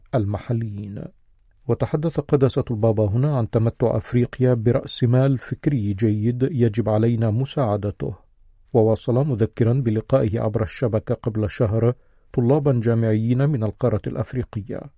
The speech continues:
وقد أبهرته الكفاءات الفكرية لهؤلاء الشبان والشابات. وشدد قداسته مجدداً على ضرورة دعم ومساعدة هؤلاء الشباب على التطور والسير قدماً، لأن أفريقيا يجب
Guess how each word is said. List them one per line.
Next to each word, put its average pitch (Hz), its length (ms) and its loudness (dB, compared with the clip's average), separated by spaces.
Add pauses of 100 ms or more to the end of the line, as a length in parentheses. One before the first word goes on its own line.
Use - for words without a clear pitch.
(240)
وقد 131 300 -2
أبهرته 127 540 0
الكفاءات 123 600 -2
الفكرية 117 500 -2
لهؤلاء 113 500 0
الشبان 110 720 0 (120)
والشابات. 107 800 -2 (720)
وشدد 123 420 0
قداسته 110 640 -2
مجدداً 110 640 -2
على 113 200 0
ضرورة 110 460 0 (140)
دعم 127 420 0
ومساعدة 107 800 0
هؤلاء 123 400 0
الشباب 107 640 -2
على 110 220 0
التطور 123 720 -2
والسير 113 580 -2
قدماً، 104 520 -2 (360)
لأن 131 240 2
أفريقيا 139 540 -2
يجب 117 380 2